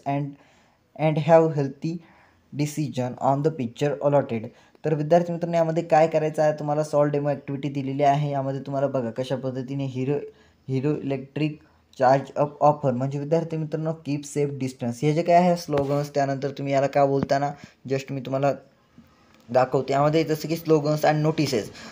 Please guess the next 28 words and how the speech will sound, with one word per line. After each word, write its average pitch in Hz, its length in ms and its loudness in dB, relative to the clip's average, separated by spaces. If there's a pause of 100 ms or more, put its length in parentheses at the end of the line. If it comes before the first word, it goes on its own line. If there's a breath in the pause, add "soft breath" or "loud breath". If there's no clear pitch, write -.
(120)
तर 156 60 2
या 170 100 8
नोटिसेस 165 460 0
तुम्हाला 165 200 6
वाचायच्या 131 580 4
आहे. 127 160 4
आणि 120 100 -2
यामध्ये 147 280 2
काय 165 160 10
करायचं 165 360 4
आहे 160 80 10
तुम्हाला, 160 380 4 (360 loud breath)
where 143 220 6
is 147 180 2
the 147 100 2 (100)
sim, 135 160 0
आणि 147 200 2
या 170 100 6
कुठे 170 260 4
बघितलेल्या 175 560 8
आहेत 170 260 6
तुम्हाला 160 220 6
ह्या 151 180 8
सा-, 147 280 4
हेच 151 260 4
सांगायचं 151 380 6
आहे 147 120 8
फक्त 139 300 2